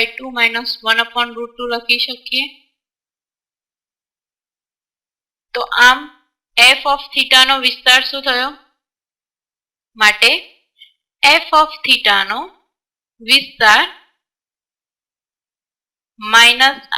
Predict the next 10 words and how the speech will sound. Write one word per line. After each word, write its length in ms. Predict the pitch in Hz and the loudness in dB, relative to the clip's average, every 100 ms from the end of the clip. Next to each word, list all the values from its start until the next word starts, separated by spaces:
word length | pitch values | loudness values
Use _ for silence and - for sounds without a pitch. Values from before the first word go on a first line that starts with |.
| 247 | 4
R 140 | 254 254 | 6 4
અને 180 | 247 277 381 - _ _ _ | 2 0 -2 -10 _ _ _
R 220 | 240 247 277 - | 4 4 4 0
છે. 140 | 285 294 - _ - _ _ _ | -2 -2 -8 _ -20 _ _ _
તો 80 | 262 - 233 | -10 -4 0
is 120 | 233 240 | 0 0
equals 380 | 269 269 277 285 - | -2 -2 -4 -4 -8
to 120 | 285 302 | -6 -6
શું 120 | 294 | -4
થયું? 300 | 285 202 196 | -2 -4 -6